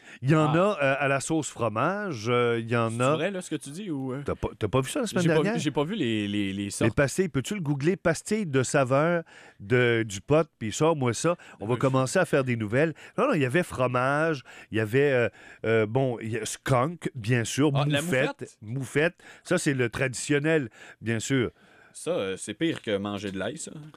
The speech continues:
Speaker 1: Oui.
Speaker 2: <laughs> Ils ont
Speaker 1: Oui, oui.
Speaker 2: une
Speaker 1: Non, non, mais
Speaker 2: moufette.
Speaker 1: de toute façon, en général, ça sent toujours un peu la moufette. Dans
Speaker 2: Ouais.
Speaker 1: l'actualité, d'entrée de jeu ?
Speaker 2: Euh,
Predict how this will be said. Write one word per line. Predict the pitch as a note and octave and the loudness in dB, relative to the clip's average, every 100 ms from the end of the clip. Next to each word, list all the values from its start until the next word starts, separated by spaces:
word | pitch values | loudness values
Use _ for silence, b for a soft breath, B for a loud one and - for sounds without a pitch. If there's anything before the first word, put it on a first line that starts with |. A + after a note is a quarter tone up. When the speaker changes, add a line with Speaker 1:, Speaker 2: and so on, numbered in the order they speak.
| B B B B - | B B B B -2
Speaker 1:
Oui. | D3+ F#3 - | 4 4 2
Speaker 2:
<laughs> | - | -10
Ils | E3 G#2 B2+ _ - | -10 -10 -14 _ -12
ont | - | -8
Speaker 1:
Oui, | A2+ C3 | 0 2
oui. | C3+ A#2+ | 2 -2
Speaker 2:
une | B2+ | -2
Speaker 1:
Non, | |
non, | C3+ D#3 | 0 2
mais | B2+ | 2
Speaker 2:
moufette. | A2+ D3+ | 0 -4
Speaker 1:
de | B2+ | -8
toute | - | -4
façon, | C3+ A#2 E3+ | -4 -2 -2
en | D3+ D#3 | 2 2
général, | C#3 F3 B2+ G#2 C3 D#3+ | 4 2 2 0 0 0
ça | - G#2 | -2 -4
sent | B2+ A#2+ | -2 -4
toujours | F#2+ A#2+ A2 | -2 -2 -2
un | F2 | 0
peu | C3 | 0
la | G#2+ | 0
moufette. | E2 - - B B B - | -2 -10 -12 B B B 0
Dans | D#3 | 2
Speaker 2:
Ouais. | |
Speaker 1:
l'actualité, | G#3 A2+ F3+ E3+ D#3 A3 A#3+ D3 | 4 4 4 4 4 2 2 -4
d'entrée | C3 C#3+ - C#3+ | 0 0 2 0
de | |
jeu ? | B2 G#3 C#4 _ B B B A#2 | 2 2 0 _ B B B -2
Speaker 2:
Euh, | C#3 | -2